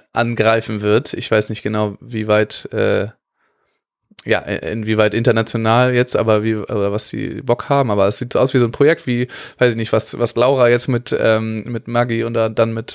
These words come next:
Luisa hatte, so, so ein, okay, ich hol mir einfach einen Hallen-Superstar, ähm,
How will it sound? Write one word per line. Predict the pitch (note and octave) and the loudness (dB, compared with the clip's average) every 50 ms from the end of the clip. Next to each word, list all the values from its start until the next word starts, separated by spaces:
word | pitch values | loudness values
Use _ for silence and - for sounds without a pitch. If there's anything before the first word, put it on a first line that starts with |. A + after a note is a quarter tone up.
| - - A2+ | -6 -4 -4
Luisa | A#2+ A#2+ B2+ C#3+ D3+ D3 C3 B2 - | -2 -2 0 2 2 4 4 2 0
hatte, | - A#2+ C#3 C#3 - C#3 C3 | 0 -2 -2 0 2 0 0
so, | B2 B2 B2 A#2+ A#2 A2+ | 0 0 -2 -2 -2 -2
so | - A#2+ | -4 -4
ein, | A#2 A#2+ A#2 A#2+ B2+ - | -4 -4 -8 -10 -12 -14
okay, | B2 - - C#3+ C#3+ C#3 C#3 - - - - _ | -14 0 4 4 4 4 4 0 -12 -20 -20 _
ich | - - | -2 0
hol | C#3 | 2
mir | C3+ B2 | 2 2
einfach | A2+ - A#2+ | 2 2 2
einen | B2+ A#2+ A2 | 0 2 0
Hallen-Superstar, | B2+ C3 C#3 C3+ B2 C3+ E3 - F#3 D#3+ - - F#3 E3+ F3 F#3 - _ _ _ _ _ _ _ _ _ _ _ _ _ _ _ _ _ _ _ _ _ _ _ _ - | 0 0 0 0 0 0 2 2 2 0 2 0 0 0 0 -4 -6 _ _ _ _ _ _ _ _ _ _ _ _ _ _ _ _ _ _ _ _ _ _ _ _ -10
ähm, | - - A#2+ A#2 A#2+ A#2 A#2+ A#2+ A#2+ | -4 0 2 4 4 2 2 -2 -4